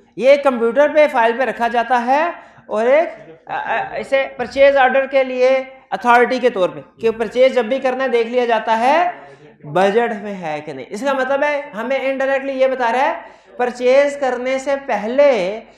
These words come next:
बजट देखा जाता है इसमें cushion है कि नहीं। यानी जैसे जैसे purchase करते जाए बजट utilize होता जाता है ना, तो जब actual purchase बजट के बराबर हो जाएगी,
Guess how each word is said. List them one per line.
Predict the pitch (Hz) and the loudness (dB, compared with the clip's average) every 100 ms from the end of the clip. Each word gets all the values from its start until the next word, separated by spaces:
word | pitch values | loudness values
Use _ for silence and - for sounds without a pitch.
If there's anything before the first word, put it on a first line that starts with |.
| - - | -18 -10
बजट | 202 240 262 277 | 0 2 2 0
देखा | 220 226 269 | -2 -2 -2
जाता | 254 254 247 254 | -2 -2 -2 -4
है | 254 262 | -4 -6
इसमें | 254 262 | -8 -10
cushion | 254 233 269 254 | -8 -8 -6 -6
है | 214 202 | -4 -6
कि | 226 | -6
नहीं। | 240 185 160 98 _ _ _ _ _ 123 _ _ _ 220 156 _ 135 _ _ _ _ _ _ _ _ _ | -10 -10 -14 -18 _ _ _ _ _ _ _ _ _ _ _ _ _ _ _ _ _ _ _ _ _ _
यानी | 160 208 | -6 -4
जैसे | 220 208 220 247 | 0 -2 -2 -4
जैसे | 262 | -4
purchase | 254 - 233 233 | -4 -2 -2 0
करते | 233 226 240 | -6 -4 -4
जाए | 254 | -2
बजट | 208 220 247 | -2 -2 -2
utilize | 240 311 392 392 | -4 -2 -2 -2
होता | 359 311 | -2 -2
जाता | 320 349 | 0 -2
है | 392 | -4
ना, | 370 - - _ _ - _ - | -8 -10 -20 _ _ -20 _ -8
तो | 208 | -2
जब | 220 277 277 - 190 | 0 0 -2 -4 -4
actual | 226 226 - 285 285 | -4 -4 -2 -2 0
purchase | 285 262 247 262 254 | -4 -2 -2 0 -2
बजट | 208 202 233 247 | -2 -2 -2 0
के | 262 | 0
बराबर | 180 170 165 190 294 | 0 -2 0 2 2
हो | 294 294 | 4 4
जाएगी, | 277 240 190 120 82 | 4 4 0 -2 -8